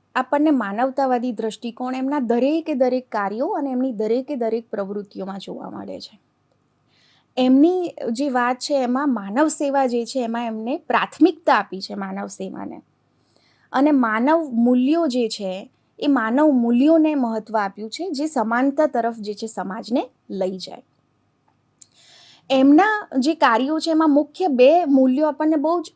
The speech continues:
મહત્વના જોવા મળે. એક જે છે એ છે નૈતિક અને બીજું છે એ આધ્યાત્મિક.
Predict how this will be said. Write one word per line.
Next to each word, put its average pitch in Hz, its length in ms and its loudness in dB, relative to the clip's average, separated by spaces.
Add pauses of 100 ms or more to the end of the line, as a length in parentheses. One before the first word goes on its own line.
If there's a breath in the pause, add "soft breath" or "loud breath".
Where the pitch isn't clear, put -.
મહત્વના 269 640 0
જોવા 196 300 -4
મળે. 202 300 -6
એક 285 300 -6
જે 311 180 -4
છે 294 220 -6
એ 262 40 -4
છે 294 160 -4
નૈતિક 233 420 -4 (120)
અને 262 160 -2
બીજું 240 360 -6
છે 240 240 -10
એ 554 200 -8
આધ્યાત્મિક. 202 640 -6